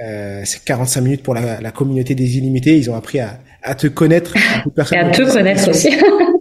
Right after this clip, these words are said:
Speaker 1: À me connaître un peu mo-, un peu, mais surtout toi.
Speaker 2: <laughs>
Speaker 1: Euh, et effectivement, euh, derrière tout ce que vous voyez tous les jours, il y a un grand soutien de,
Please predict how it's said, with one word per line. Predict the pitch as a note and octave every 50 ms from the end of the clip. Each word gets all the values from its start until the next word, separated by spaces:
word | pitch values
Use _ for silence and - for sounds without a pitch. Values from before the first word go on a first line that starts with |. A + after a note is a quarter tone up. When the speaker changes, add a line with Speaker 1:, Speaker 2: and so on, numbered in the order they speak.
| - - - D4 C#4 -
Speaker 1:
À | D3+ D#3
me | D#3+
connaître | C3 - F3 E3 E3+ E3 - - -
un | F#3+ F#3+
peu | F3+ F3+ G#3 G#3+
mo-, | A3+ B3 - - - -
un | F3+ F#3+
peu, | - A#3 C4 G#3
mais | E3+ D3
surtout | - - D#3+ - - -
toi. | D3+ - F3 F3 F3+ G3 F#3 - - - _ -
Speaker 2:
<laughs> |
Speaker 1:
Euh, | D4 D#4 D4+ B3+ A3+ - B2 B2 B2 B2 B2 B2 B2 B2 B2 B2 A#2+ A#2+ A#2+ A#2+ A#2+ A#2+ A#2+ A#2+ - _ -
et | - B2+ B2 B2 A#2+ A#2+ A#2+
effectivement, | A#2+ A#2+ C3 B2 - - C3+ C#3+ D3+ D3+ C#3+ B2+
euh, | A#2+ A#2 A2+ A2 A2 G#2+ G#2 G#2 A2 B2 - - _ _ _ _ _ _ _ _
derrière | - B2+ A#2 C3 C3 C3+ C3+ C3 - -
tout | E3+ D#3
ce | - -
que | -
vous | D3 C#3 C3
voyez | C3+ C#3 C#3 C#3 C3+
tous | C3+ -
les | C#3 C#3+ C3+
jours, | C#3+ D#3 D3+
il | C#3
y | B2+ A#2
a | A2 G#2 G#2 G#2 G2+ G2+
un | G2+ - - - - - - G#2+ G#2+
grand | G#2+ - D3+ D#3+ D#3+
soutien | D#3 - - B2 - D3 C#3 C3
de, | A#2 G2+ - -